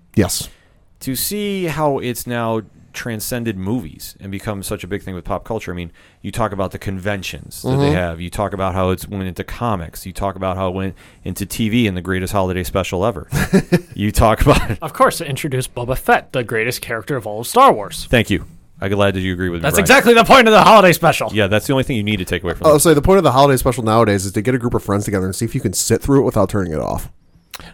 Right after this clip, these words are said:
Speaker 2: Uh, I have done it. And
Speaker 1: Ooh.
Speaker 2: I, I, I, but I have a strong stomach, so
Speaker 1: You're
Speaker 2: I
Speaker 1: a
Speaker 2: can handle
Speaker 1: brave
Speaker 2: it.
Speaker 1: man.
Speaker 2: I can handle stuff like that. But to see how they've gone too, especially when the movies weren't taking place,
Speaker 1: Mm-hmm.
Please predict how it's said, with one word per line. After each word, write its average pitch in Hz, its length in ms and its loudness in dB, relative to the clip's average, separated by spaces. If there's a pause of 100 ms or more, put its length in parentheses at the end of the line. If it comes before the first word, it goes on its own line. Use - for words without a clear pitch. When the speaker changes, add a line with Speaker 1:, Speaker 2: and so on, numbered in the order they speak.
(120)
Speaker 2:
Uh, 95 60 -4
I 107 340 2
have 160 120 2
done 175 160 2
it. 95 180 -4 (260)
And 98 420 0
Speaker 1:
Ooh. - 20 -8
Speaker 2:
I, 92 120 -2 (140)
I, 98 400 -4
I, 110 120 -4
but 104 420 -6
I 110 60 2
have 113 100 2
a 104 40 -2
strong 104 260 0
stomach, 92 320 -4
so - 100 -4
Speaker 1:
You're 120 120 6
Speaker 2:
I - 20 2
Speaker 1:
a - 40 -4
Speaker 2:
can 92 100 2
handle 104 200 2
Speaker 1:
brave 98 120 0
Speaker 2:
it. - 20 -2
Speaker 1:
man. 90 140 -2
Speaker 2:
I 98 80 -4
can 98 120 -2
handle 95 200 0
stuff - 200 -6
like 85 120 -4
that. 87 180 -4 (260)
But 190 140 2
to 185 60 -6
see 254 160 0
how 208 160 2
they've 127 180 0
gone 110 320 -2
too, 127 300 -6
especially 113 640 -4 (300)
when 113 180 -4
the 107 80 -4
movies 135 460 -4
weren't 113 240 -8
taking 104 420 -8
place, - 540 -8
Speaker 1:
Mm-hmm. 110 440 2